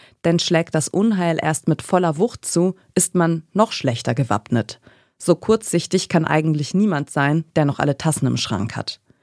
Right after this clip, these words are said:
Was also tun? Ein paar Punkte erscheinen naheliegend. Erstens. Die Atmosphäre muss schnell sauberer werden. Also den Kohleausstieg vorziehen,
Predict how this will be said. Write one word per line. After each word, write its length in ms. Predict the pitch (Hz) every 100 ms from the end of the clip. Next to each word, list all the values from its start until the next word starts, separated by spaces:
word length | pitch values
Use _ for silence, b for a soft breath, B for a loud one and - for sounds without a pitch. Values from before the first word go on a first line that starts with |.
| _ _ _ _ _ _
Was 220 | 160 135
also 240 | - 156 151
tun? 480 | - 254 202 135 - _ _ _ _ _ -
Ein 160 | 175
paar 240 | 220 233 -
Punkte 400 | 190 185 - 180
erscheinen 500 | 151 - 135 143 151
naheliegend. 760 | 131 120 117 107 104 - - _ _ _ _ _
Erstens. 640 | 170 165 - 113 104 - - _ _ _ _ _ _ -
Die 100 | 160
Atmosphäre 560 | - 175 - 196 185
muss 200 | 170 -
schnell 220 | - 160
sauberer 480 | 156 160 165 135 127
werden. 380 | 123 117 - - - - _
Also 220 | 160 143
den 180 | 139 131
Kohleausstieg 680 | - 190 - 165 170 165 -
vorziehen, 640 | - 170 - 175 160 160